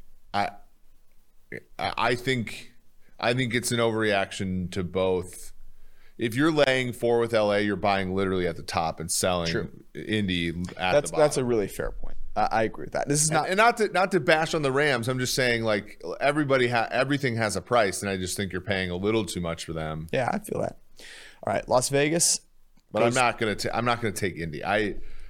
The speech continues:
Speaker 1: there's too m-, there's probably too many things on this board that have some value that I will not.
Speaker 2: Speaking of, the Las Vegas Raiders go to Pittsburgh. Uh,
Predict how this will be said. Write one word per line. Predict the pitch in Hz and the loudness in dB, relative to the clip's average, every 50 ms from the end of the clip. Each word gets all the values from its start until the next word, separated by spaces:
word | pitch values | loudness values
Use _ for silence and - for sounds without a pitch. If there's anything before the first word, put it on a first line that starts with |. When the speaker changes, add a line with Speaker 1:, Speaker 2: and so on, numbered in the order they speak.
| - - - | -10 -10 -4
Speaker 1:
there's | 95 110 113 110 - | 0 0 0 0 0
too | - 139 | -2 -2
m-, | 135 127 | 0 0
there's | 82 117 117 117 | -2 -2 -2 2
probably | - 151 151 139 135 113 | 4 4 4 4 2 -2
too | - - 135 | -2 -2 -2
many | 127 127 120 117 113 | 0 0 0 0 0
things | 113 - 113 110 113 101 | 0 0 0 0 0 0
on | 107 101 98 | 0 0 0
this | 95 87 85 | -2 -4 -4
board | 80 87 90 90 98 104 95 | -4 -2 0 2 2 0 2
that | 95 92 95 | 0 0 0
have | 95 92 90 - | 0 0 0 -2
some | - 92 85 | -4 -4 -2
value | 80 85 82 85 92 98 98 101 101 | 0 0 2 2 2 2 2 0 0
that | 90 90 87 - - - | 2 0 0 0 -2 -2
I | 85 87 87 85 85 85 85 85 82 80 - - - - - - - - - - - - | 0 0 2 2 2 0 0 0 -2 -4 -8 -12 -20 -20 -20 -20 -20 -20 -20 -18 -12 -6
will | - 90 87 87 | -2 0 0 0
not. | 85 85 85 80 76 69 60 - - - - - - - | 0 0 -2 -2 -2 -2 -4 -8 -10 -12 -12 -14 -16 -10
Speaker 2:
Speaking | - - - 113 110 107 - 101 98 | -10 -8 -4 -4 -6 -6 -6 -8 -6
of, | - - - - - - - - - - _ - - - - | -6 -8 -10 -14 -20 -20 -20 -20 -20 -20 _ -20 -18 -12 -6
the | - 113 110 107 104 101 | -4 -2 -2 0 -2 0
Las | - 107 - - | 0 -2 -2 0
Vegas | - 131 120 107 104 - | -2 -2 -2 -2 -2 -2
Raiders | 123 123 98 95 - | -2 -2 -2 -4 -6
go | - 104 | -4 -6
to | 98 | -6
Pittsburgh. | 95 - 107 - - - - - - - - - - - _ _ _ _ _ - - - _ - _ _ _ _ _ - - - - _ _ _ _ _ _ - _ _ _ _ - | -4 -6 -6 -6 -6 -8 -10 -10 -12 -16 -20 -20 -20 -20 _ _ _ _ _ -20 -20 -20 _ -20 _ _ _ _ _ -8 -8 -8 -8 _ _ _ _ _ _ -20 _ _ _ _ 0
Uh, | 117 120 117 117 117 113 113 113 113 | 4 4 6 6 6 6 6 6 4